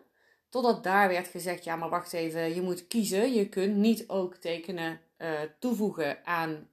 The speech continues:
jouw studie Nederlands. Wat ik heel graag wilde. Ik wilde graag een combinatie maken. Toen onmogelijk, nu kan het gelukkig wel. En ik heb toen onbewust besloten om, eh, nou ja, dan maar te kiezen voor schrijven. En het tekenen achterwege te laten.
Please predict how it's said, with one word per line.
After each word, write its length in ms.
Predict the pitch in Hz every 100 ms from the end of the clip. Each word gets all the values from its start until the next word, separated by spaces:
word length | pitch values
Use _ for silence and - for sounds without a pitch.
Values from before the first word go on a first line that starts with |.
| _
jouw 200 | - 156
studie 320 | 147 - 147
Nederlands. 560 | 135 131 160 202 294 349
Wat 140 | 180
ik 80 | 147
heel 300 | 151 160 247
graag 260 | 233 151 151
wilde. 220 | 156 180
Ik 60 | 208
wilde 180 | 170
graag 160 | 165 151
een 60 | 147
combinatie 600 | 156 151 151 226 - 233
maken. 340 | 233 233 277 - _ _ _ _ _
Toen 220 | - 262
onmogelijk, 540 | 226 190 196 185 160 156
nu 140 | 185
kan 180 | 185 156
het 100 | 147
gelukkig 320 | - - -
wel. 420 | 190 208 277 370 _ _ _ _ _
En 100 | -
ik 120 | 240
heb 160 | 277 233
toen 220 | 254 254
onbewust 460 | 247 262 240 226 233
besloten 680 | - - 208 202 196 190
om, 440 | - 185 185 180 180
eh, 120 | - 175 170 170 -
nou 200 | 175 196
ja, 140 | 208
dan 140 | 185 208
maar 140 | 185
te 100 | 185
kiezen 240 | 180 175 160
voor 120 | 170
schrijven. 560 | - 185 226 247 302 - _ _ _ _ _ _
En 380 | - 214 214 202
het 160 | - -
tekenen 400 | 233 226 226 208
achterwege 500 | - - 160 160 160
te 100 | 156
laten. 520 | 160 - - - -